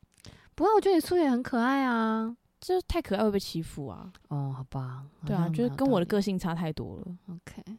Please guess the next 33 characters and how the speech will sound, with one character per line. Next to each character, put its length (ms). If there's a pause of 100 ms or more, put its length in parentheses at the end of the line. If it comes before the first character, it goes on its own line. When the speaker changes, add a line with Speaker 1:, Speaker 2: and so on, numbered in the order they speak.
(160)
Speaker 2:
所 180
以 20
我 60
就 80
是 140
拥 180
有 140
一 40
种 280
天 180
使 140
的 80
脸 240
孔， 260
但 200
是， 200 (1000)
嗯， 180 (460)
<laughs> 640
不 100
可 200
能， 120
换 100
你 120
安 120
静 220
吧。 260
Speaker 1:
我 120
让 120
大 120
家 120
就 80
是 80
安 280